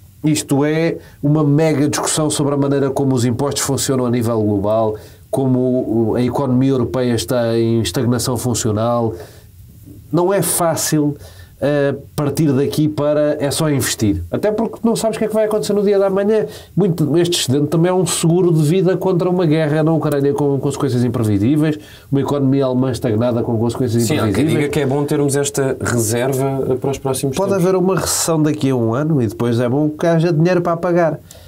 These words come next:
Speaker 1: E, é, e esse
Speaker 2: bem.
Speaker 1: dinheiro depois vai ser preciso para manter as luzes acesas nas coisas que já existem, em vez de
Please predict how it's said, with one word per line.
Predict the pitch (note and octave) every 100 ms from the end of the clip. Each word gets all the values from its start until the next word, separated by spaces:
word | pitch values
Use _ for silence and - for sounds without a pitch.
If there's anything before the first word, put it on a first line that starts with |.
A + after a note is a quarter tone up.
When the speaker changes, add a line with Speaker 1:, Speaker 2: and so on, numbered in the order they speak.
| -
Speaker 1:
E, | A2+
é, | B2+ A2 -
e | B2+ C#3
esse | C#3+ E2
Speaker 2:
bem. | C3
Speaker 1:
dinheiro | C#3 C#3+
depois | D3 D3+
vai | D#3
ser | D#3+
preciso | - F3+ E3+
para | F3
manter | F3 F3+
as | F3
luzes | E3+ F#3 C#3+
acesas | E3+ F#3 E3+ F3
nas | F3
coisas | F3 E3+ D3
que |
já | D3 D#3+
existem, | D#3+ C#3+ D#3 B2+ A2+
em |
vez | G#2+
de | A2+